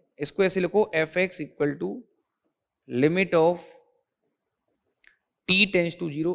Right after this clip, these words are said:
integration zero से x। देखो केयरफुली, सबसे पहले तो e की पावर माइनस एक्स इसको ऊपर लेके चले जाओ, तो क्या आ गया? e की पावर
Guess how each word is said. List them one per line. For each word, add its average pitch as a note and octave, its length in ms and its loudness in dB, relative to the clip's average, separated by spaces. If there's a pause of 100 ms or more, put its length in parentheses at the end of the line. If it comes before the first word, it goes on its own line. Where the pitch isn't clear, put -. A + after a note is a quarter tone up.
(120)
integration F3 720 -2
zero D3 220 -4
से C3+ 200 -10
x। A#2+ 100 -14
देखो F3 220 0
केयरफुली, F3+ 560 0 (440)
सबसे G#3+ 260 4
पहले G3+ 240 8
तो G#3+ 140 4
e F#3+ 280 -2
की G#3+ 120 0
पावर G3 260 10
माइनस F#3+ 300 4
एक्स F#3+ 180 -6
इसको G3 220 -6
ऊपर F#3+ 160 2
लेके F3 200 2
चले D3+ 180 -2
जाओ, C3+ 140 0
तो - 100 -12
क्या F3 160 6
आ F3+ 40 8
गया? F#3 140 4
e F3 220 -2
की G3+ 100 -6
पावर G3+ 300 4